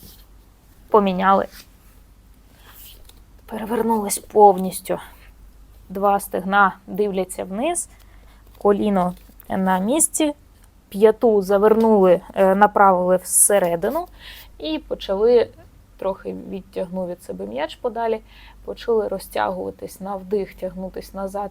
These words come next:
чути розтягнення сідниці, задньої поверхні стегна. І на видих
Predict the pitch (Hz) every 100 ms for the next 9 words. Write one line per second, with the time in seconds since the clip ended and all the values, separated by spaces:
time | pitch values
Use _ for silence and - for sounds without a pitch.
0 | _ - 202 190 185 180 202 180 185 180
1 | 185 - - 208 180 208 202 - 190 190
2 | 196 185 185 185 185 190 - - - -
3 | 190 202 220 240 - - - - - -
4 | - - - - - - 247 208 185 208
5 | 247 320 339 -